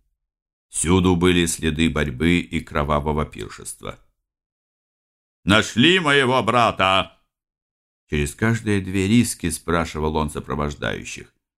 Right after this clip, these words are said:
И, не получая ответа, шел дальше. "Все! Я на это смотреть больше не могу!" сказал он. Я буду в оранжерее.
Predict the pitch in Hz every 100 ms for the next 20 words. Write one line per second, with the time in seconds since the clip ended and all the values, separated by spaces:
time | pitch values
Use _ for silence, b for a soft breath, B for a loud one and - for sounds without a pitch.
0 | _ _ _ - 80 80 85 82 73 98
1 | 120 113 110 80 82 - 82 92 - 78
2 | 73 67 50 50 - - _ _ _ _
3 | _ _ _ _ _ - - - 110 107
4 | - _ _ _ _ _ _ _ - 107
5 | 135 139 135 131 123 123 120 117 120 113
6 | 110 113 98 95 110 101 113 107 110 107
7 | 101 120 117 - _ _ _ _ - 101
8 | 87 82 73 71 - _ _ - 82 131
9 | 131 131 131 127 123 131 110 127 123 107
10 | 90 87